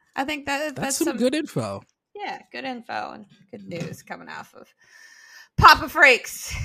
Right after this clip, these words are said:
Speaker 1: <laughs>
Speaker 2: All right, two takes Frakes. That's what they call him in the business, 'cause he always gets things done in two takes. Okay,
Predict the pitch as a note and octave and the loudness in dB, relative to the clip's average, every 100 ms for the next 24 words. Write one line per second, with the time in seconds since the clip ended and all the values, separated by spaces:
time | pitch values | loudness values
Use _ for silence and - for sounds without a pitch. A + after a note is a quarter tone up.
0 | - F#4 D4+ - C#4+ C#4+ - - - - | -4 0 0 -2 -4 -4 -6 -14 -16 -16
1 | _ - D3+ G3 F#3+ F3+ F3+ C3+ - - | _ -10 0 2 4 4 4 2 -2 -2
2 | A#3+ - A3 - - G#3 D3 G#2 - - | 0 2 0 0 0 4 4 2 -6 -4
3 | D3 - F3+ E3 F3+ E3+ E3 D#3+ D#3 B2+ | -4 -4 -4 0 4 6 4 2 0 2
4 | B2 - - - - - - - _ - | 0 0 -8 -10 -8 -10 -12 -18 _ -12
5 | A2 G#2+ G#2+ C3 C3 B2+ C3 - - C3 | -10 -4 2 4 4 0 -4 -4 -2 -2
6 | A#2+ A#2+ B2 A#2+ - A#2+ A2 - D2 - | -2 -2 -2 -2 -4 -6 -6 -8 -12 -10
7 | - - - - _ _ _ _ _ _ | -8 -8 -10 -18 _ _ _ _ _ _
8 | _ _ _ _ - D#3+ G#3+ - - - | _ _ _ _ -4 -4 -4 -10 -14 -6
9 | E3+ F#3 G2+ F2 | 0 0 -2 -8